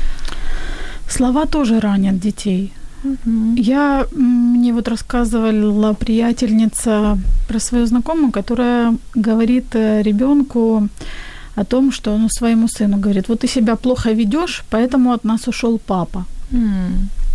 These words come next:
Speaker 1: Э, как подобные вещи влияют на ребенка? И, э, ну, опять-таки, на его взаимоотношения, как это может повлиять в будущем со
Speaker 2: Мгм.
Speaker 1: своими детьми?
Speaker 2: Ну,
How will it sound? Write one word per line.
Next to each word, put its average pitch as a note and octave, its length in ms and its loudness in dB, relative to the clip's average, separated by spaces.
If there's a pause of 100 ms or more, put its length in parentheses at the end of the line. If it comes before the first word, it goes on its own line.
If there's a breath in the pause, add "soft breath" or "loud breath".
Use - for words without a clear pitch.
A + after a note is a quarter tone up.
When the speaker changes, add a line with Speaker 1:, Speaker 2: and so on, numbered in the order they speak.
(960 loud breath)
Speaker 1:
Э, A3+ 360 2
как C#4+ 200 0
подобные G3+ 680 2
вещи G3 380 -2 (100)
влияют F#3+ 500 0
на G3 100 2
ребенка? F#3+ 640 0 (220)
И, A3+ 320 2
э, A3+ 300 2 (400 loud breath)
ну, A3+ 160 2
опять-таки, G#3+ 460 -2
на G#3+ 120 4
его A3+ 180 2
взаимоотношения, G#3 920 0
как F#3+ 220 -4
это F#3+ 140 -2
может F#3+ 280 2
повлиять G3+ 680 0 (200)
в G#3 60 0
будущем G3+ 640 2 (180)
со - 140 -4
Speaker 2:
Мгм. B3 80 -2
Speaker 1:
своими G3+ 320 0
детьми? G3+ 440 -2 (840 loud breath)
Speaker 2:
Ну, G#3+ 320 -2